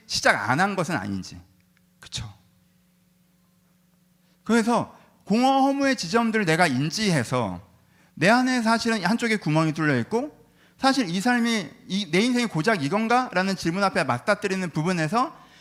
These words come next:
내가 하나님 안에서 내 자신을 찾아가는 과정, 그래서 그게 나라고 느껴지는 과정, 그래서 내가 그런 나로 일상적으로 살아가기 위한 기도로 그런 내 상태를 유지하는 과정들이 있을 때 내가 현상적으로 형성된 내 모습이 아니라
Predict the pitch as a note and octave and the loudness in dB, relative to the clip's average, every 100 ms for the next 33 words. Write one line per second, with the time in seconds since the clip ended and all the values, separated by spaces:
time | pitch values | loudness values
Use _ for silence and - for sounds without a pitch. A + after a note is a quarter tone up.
0 | _ F3 F#3+ G3+ C#4 D4 C#4+ B3+ B2+ D3 | _ -2 2 4 4 4 4 4 4 4
1 | F3+ G3 A3+ B3+ C4+ - _ - D3+ F#3+ | 2 2 2 0 -4 -16 _ -6 0 2
2 | F3+ D#3+ F#3+ F#3 G#3+ A#3+ A#3 G#3 F#3+ C#3+ | 2 2 0 2 2 2 2 2 2 0
3 | B2 G#3 C#4+ - - _ _ _ _ _ | 2 0 -2 -10 -20 _ _ _ _ _
4 | _ - G#3 A3 G3+ F#3+ G3 G#3+ B2+ D3+ | _ -2 0 0 -2 -2 0 4 6 6
5 | E3 C3+ - F3+ D#3+ D#3 C3+ A#2+ A#3 D4+ | 4 0 2 2 2 2 2 2 -2 -2
6 | - _ _ - - F#3+ G#3+ G#3 D#3 F3+ | -14 _ _ -20 -2 2 4 4 4 4
7 | F3+ E3+ G3 A3 F#3+ C3 D3+ F#3+ D3 C#3+ | 4 4 4 4 4 4 6 4 2 2
8 | G3 F#3+ F3+ E3 G#3 A3 G#3 F#3+ F3 E3+ | 2 2 -2 0 0 2 2 0 0 0
9 | F3 - D3 D#3+ G3+ B3 - - - F#3+ | -2 -2 0 2 2 0 -6 -14 -2 0
10 | C#3 C#3 E3+ F3+ D3 B2 C3 E3 D#3+ C3 | 2 2 0 0 0 0 2 2 2 0
11 | A#2+ D3 C#3+ A#2 - C3+ A3 C#4+ - - | 0 0 2 0 0 0 2 2 0 -12
12 | - - _ B2 C3+ G#3+ D4 C#4 - - | -20 -20 _ 0 4 4 2 -2 -12 -20
13 | _ - C#4+ D4+ D#4+ D#4 C4 A#3 A3 B3+ | _ 0 2 4 2 2 0 2 2 2
14 | C4+ B3 A3 F3 C3 D3+ D3 C#3+ A#2+ D#3 | 2 0 2 2 2 0 0 0 2 2
15 | C4+ | 2